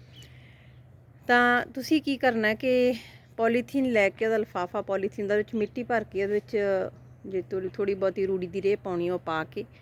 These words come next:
ਤੇ ਤੁਸੀਂ ਉਹਨਾਂ ਲਿਫਾਫਿਆਂ ਦੇ ਵਿੱਚ ਥੱਲੇ ਸੁਰਾਖ ਕਰ ਦੇਣੇ ਤਾਂ ਕਿ ਜਿਹੜਾ ਵਾਧੂ ਪਾਣੀ ਹੈ, ਉਹ ਨਿਕਲਦਾ ਰਹੇ। ਤਾਂ ਉਹਦੇ 'ਚ ਤੁਸੀਂ ਕੱਦੂ ਦੇ ਇੱਕ ਇੱਕ ਬੀਜ ਨੂੰ ਬੀਜ ਦੇਣਾ ਤੇ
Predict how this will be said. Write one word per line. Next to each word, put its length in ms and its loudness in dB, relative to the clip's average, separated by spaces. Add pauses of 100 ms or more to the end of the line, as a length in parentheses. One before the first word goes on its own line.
(580)
ਤੇ 380 0
ਤੁਸੀਂ 440 -4
ਉਹਨਾਂ 360 -2
ਲਿਫਾਫਿਆਂ 520 2
ਦੇ 80 2
ਵਿੱਚ 220 0
ਥੱਲੇ 280 0
ਸੁਰਾਖ 340 -4
ਕਰ 140 0
ਦੇਣੇ 260 0
ਤਾਂ 200 0
ਕਿ 120 -4
ਜਿਹੜਾ 200 0
ਵਾਧੂ 360 0
ਪਾਣੀ 360 0
ਹੈ, 100 -8 (400)
ਉਹ 300 0 (340)
ਨਿਕਲਦਾ 520 -2
ਰਹੇ। 140 -10 (640)
ਤਾਂ 80 -8
ਉਹਦੇ 200 4
'ਚ 40 -10 (140)
ਤੁਸੀਂ 580 0 (380)
ਕੱਦੂ 280 -4
ਦੇ 340 2
ਇੱਕ 200 -2
ਇੱਕ 160 -4
ਬੀਜ 320 -4
ਨੂੰ 140 -2
ਬੀਜ 240 -2
ਦੇਣਾ 260 -2
ਤੇ 120 -6